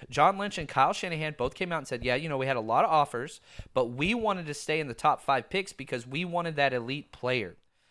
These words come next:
I think that's going to be the case again. So, you know, if we look at each one of these spots, you know, three, four, five, and six, the draft options, let's just take a quick look. You know, the, the Jets are picking number three.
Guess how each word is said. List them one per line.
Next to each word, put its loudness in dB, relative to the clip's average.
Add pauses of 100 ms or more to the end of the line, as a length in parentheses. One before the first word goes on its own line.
(140)
I 6
think -4
that's 0
going -2
to -8
be -6
the -6
case -4
again. -8
So, 0 (240)
you -6
know, 2
if -4
we -4
look -2
at -2
each -6
one -4
of -6
these -6
spots, 0
you -4
know, -4
three, -8
four, -2
five, 2
and -10
six, -4
the -10
draft 2
options, -4 (340)
let's 0
just -8
take -2
a -14
quick -4
look. 2 (320)
You -6
know, 0
the, -14 (240)
the -2
Jets 4
are 2
picking -4
number -2
three. -2